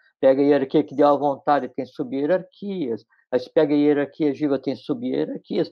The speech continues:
aí você sabe exatamente que força vai agir, que não sei o que e tal, aí como é que... E, e, e, e durante que você vai adquirindo conhecimento,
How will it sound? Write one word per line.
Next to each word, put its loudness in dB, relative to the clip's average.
aí 4
você -4
sabe 0
exatamente -2
que -8
força 2
vai 4
agir, -2
que -2
não -2
sei -6
o -6
que -8
e -10
tal, -2
aí -2
como -14
é -6
que... -10
E, -4
e, 2
e, 6
e 6
durante 0
que -10
você 0
vai 6
adquirindo 0
conhecimento, -4